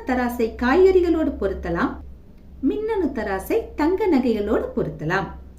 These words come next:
அடுத்தது கூற்று மற்றும் காரண வகை வினாக்கள். முதல் கேள்வி என்ன கேட்டிருக்காங்க? கூற்று, ஒரு பையின் நிறை பத்து கிலோகிராம் என்பது அறிவியல் பூர்வமாக சரியான வெளிப்படுத்துதல் ஆகும்.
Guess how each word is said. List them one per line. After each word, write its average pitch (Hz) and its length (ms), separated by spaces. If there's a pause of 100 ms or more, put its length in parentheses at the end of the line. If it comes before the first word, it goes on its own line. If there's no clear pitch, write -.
(320)
அடுத்தது 262 460 (160)
கூற்று 466 400
மற்றும் - 440
காரண 359 400
வகை 202 240
வினாக்கள். 165 480 (420)
முதல் 339 320
கேள்வி 214 340
என்ன 220 160
கேட்டிருக்காங்க? 269 500 (360)
கூற்று, - 380 (640)
ஒரு 262 220 (120)
பையின் 233 460
நிறை 202 240 (200)
பத்து 302 300
கிலோகிராம் 294 580
என்பது 175 340 (120)
அறிவியல் 381 540
பூர்வமாக 202 680
சரியான 240 560
வெளிப்படுத்துதல் 285 840
ஆகும். - 320